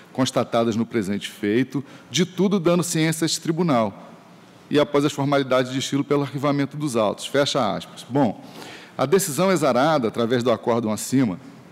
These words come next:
demonstra que o gestor praticou uma série de atos que contrariam as regras impostas pela Lei de Responsabilidade Fiscal,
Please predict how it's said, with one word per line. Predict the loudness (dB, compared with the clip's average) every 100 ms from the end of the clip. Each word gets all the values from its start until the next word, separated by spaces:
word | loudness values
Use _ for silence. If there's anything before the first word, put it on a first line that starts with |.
| -20 -20 -8 0
demonstra | 2 4 2 0
que | 0
o |
gestor | 0 0 0 0
praticou | 0 -4 -2 0
uma | 2 0
série | 2 2 2
de | 4
atos | 4 4 2 -6
que | -8
contrariam | -6 0 2 4 4 2
as | 0
regras | 0 0 0
impostas | -2 0 0 0 -4
pela | -2 0
Lei | 0 0
de |
Responsabilidade | -4 -4 -6 -6 -4 -2 -2
Fiscal, | -4 -6 0 0 0